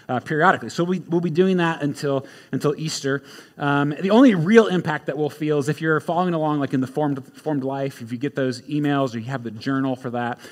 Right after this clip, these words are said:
uh, we'll just be one week behind. So it shouldn't be too complicated,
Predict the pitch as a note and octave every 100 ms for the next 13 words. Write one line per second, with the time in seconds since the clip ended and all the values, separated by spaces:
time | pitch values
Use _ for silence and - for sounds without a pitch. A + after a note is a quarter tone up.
0 | - B2+ B2 C3+ D3+ D3+ - D3 B2+ C#3
1 | C3 C3 G#2+ G2+ D#2+ - B2+ A#2+ A#2+ F3
2 | D3 C#3 C#3+ C3+ B2 B2 B2+ A#2 A2